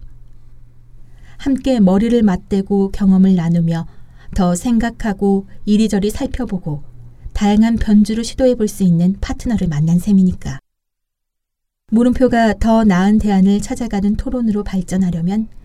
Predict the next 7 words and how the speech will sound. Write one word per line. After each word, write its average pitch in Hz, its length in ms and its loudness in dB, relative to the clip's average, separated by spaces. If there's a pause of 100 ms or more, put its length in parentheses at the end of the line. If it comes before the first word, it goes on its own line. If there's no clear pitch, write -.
(160)
한 277 180 -8
가지 190 380 -4
조건이 208 440 -2
있다. - 380 -10 (1300)
질문의 214 440 4
대상에 202 500 2
대해 180 360 -2